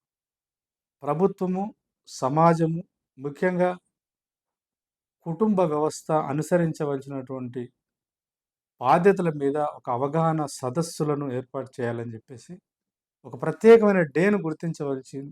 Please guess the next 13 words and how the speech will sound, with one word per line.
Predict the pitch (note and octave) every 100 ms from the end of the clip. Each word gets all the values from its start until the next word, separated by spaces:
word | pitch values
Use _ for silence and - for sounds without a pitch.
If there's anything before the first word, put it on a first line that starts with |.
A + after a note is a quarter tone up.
| - _ B2+
వచ్చింది | B2 C3+ A2
అప్పుడు. | G#2 - - _ _ _ _ _ _ _ _ _ _ _ _ _ _ _ _ -
రెండు | D3+ F3+
వేల | F#3+
పదకొండులో | F3 D#3 E3 E3 E3 E3+ C#3+ C3+ _ _ _ _ _
దీన్ని | A#2+ D#3 D3+
ఒక | C#3
నిర్ణయం | C3+ C#3 D3+ C#3+
తీసుకుంది | B2+ A#2 C3 A2+
యుఎన్ఓ. | A2 A2 A2+ _ _ -
అప్పటి | D#3+ G3+ G3
నుంచి | G3+ G3+ B3 A#3 _ _ _ _ _ _ _ _ -
ఒక | D#3+